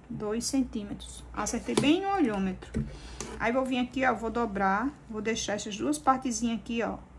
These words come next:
de, de, bem certinho, ó. Veja que aqui ficou bem certinho também. E vou marcar aqui pra gente fazer o alinhavo com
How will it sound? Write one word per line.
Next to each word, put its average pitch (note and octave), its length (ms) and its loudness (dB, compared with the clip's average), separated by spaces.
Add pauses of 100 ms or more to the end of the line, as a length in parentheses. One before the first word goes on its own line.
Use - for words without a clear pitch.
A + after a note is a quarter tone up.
(140)
de, F#3 160 -4
de, - 440 -6
bem C4+ 200 6
certinho, C4 640 2
ó. F#3 80 -2 (500)
Veja G#3 200 -4
que G#3 60 -4
aqui G#3 180 -4
ficou - 220 -4
bem G#3+ 240 2
certinho B3 480 0
também. G#3 580 -2 (1400)
E A#3 100 -4
vou G#3 160 -4
marcar G#3+ 360 -4
aqui G#3+ 460 -8 (600)
pra G#3+ 200 -2
gente G#3 240 -6
fazer G#3 380 0
o G3+ 80 -2
alinhavo G3+ 600 -2 (140)
com G3 400 0